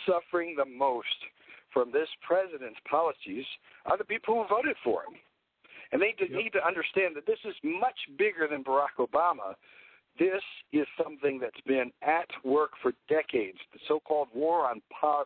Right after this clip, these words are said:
Speaker 1: poverty. All of these programs. See, what our economy needs now,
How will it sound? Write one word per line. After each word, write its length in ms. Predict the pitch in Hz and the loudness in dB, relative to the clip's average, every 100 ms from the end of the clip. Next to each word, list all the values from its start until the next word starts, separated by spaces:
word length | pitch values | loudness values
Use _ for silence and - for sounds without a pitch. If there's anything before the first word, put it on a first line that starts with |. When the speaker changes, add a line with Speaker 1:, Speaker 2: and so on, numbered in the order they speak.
| - | 0
Speaker 1:
poverty. 500 | 156 151 120 92 85 - - - - - | 0 0 -2 -12 -18 -20 -20 -20 -14 -2
All 320 | 151 196 233 | 0 2 0
of 60 | 185 | -2
these 140 | 165 - | -6 -8
programs. 420 | - 180 185 104 - | -2 0 2 -2 -2
See, 80 | - | 0
what 140 | 156 254 | 2 4
our 180 | 240 190 | 2 0
economy 300 | - 170 156 | 0 -2 -2
needs 220 | 139 139 - | -4 -6 -4
now, 380 | 127 127 117 - | 0 0 0 -4